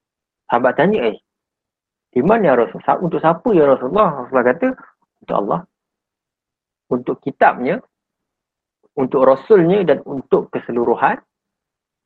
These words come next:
keseluruhan orang muslimin. Wa ammatihim."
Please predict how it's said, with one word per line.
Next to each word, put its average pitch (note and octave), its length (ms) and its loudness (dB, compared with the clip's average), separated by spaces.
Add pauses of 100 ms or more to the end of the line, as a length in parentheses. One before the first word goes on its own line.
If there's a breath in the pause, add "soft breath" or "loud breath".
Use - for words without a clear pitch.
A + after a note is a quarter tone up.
(120)
keseluruhan B2+ 480 0
orang A2 320 -6
muslimin. G#2+ 480 -12 (400)
Wa B2 240 2
ammatihim." A2 560 -6